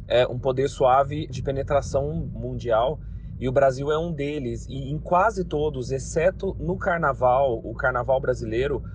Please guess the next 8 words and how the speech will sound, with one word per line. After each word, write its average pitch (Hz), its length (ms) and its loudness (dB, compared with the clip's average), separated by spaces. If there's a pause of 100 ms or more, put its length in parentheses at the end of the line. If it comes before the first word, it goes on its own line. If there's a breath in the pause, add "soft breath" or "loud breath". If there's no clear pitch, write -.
(360 loud breath)
quase 208 340 2
todos 170 260 -2
os 139 140 -6
outros 147 540 -4
não 147 300 -2
houve 165 260 0
nenhuma 175 680 0 (100)
iniciativa 143 1000 0